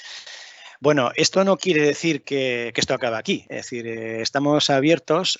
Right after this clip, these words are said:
a que, por supuesto, nos enviéis dudas después de un examen, bueno, pues más detenido de las presentaciones. Seguramente que nuevas dudas, eh, puedan llegar y, por supuesto, estamos absolutamente abiertos a atenderlas y a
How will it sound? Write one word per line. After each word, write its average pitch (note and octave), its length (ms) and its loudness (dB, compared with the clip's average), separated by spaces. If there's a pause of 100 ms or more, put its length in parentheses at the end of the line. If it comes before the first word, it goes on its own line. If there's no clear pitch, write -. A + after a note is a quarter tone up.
a A2+ 120 -4
que, A#2 680 -6 (480)
por B2+ 120 2
supuesto, C#3+ 380 2
nos D#3 220 2
enviéis C3+ 400 0
dudas D3 340 4
después C#3 340 -2
de D3+ 60 -2
un C#3+ 120 2
examen, C#3 1160 -2
bueno, C3 340 -4
pues A#2 240 -4
más B2+ 240 -2
detenido C3 540 2
de A#2 80 -4
las A#2 160 -4
presentaciones. C3 680 0
Seguramente C3 580 -2
que A#2 260 -6
nuevas C3+ 340 0
dudas, C#3+ 400 0 (460)
eh, A#2 180 -6
puedan C3 480 0
llegar D3+ 440 2
y, A#2+ 140 -8
por A#2+ 120 -4
supuesto, C3 380 -2
estamos C#3+ 400 0
absolutamente C3 580 0
abiertos C3 640 0 (400)
a A#2+ 380 0
atenderlas C3+ 640 2
y C3 40 0
a A2+ 120 -4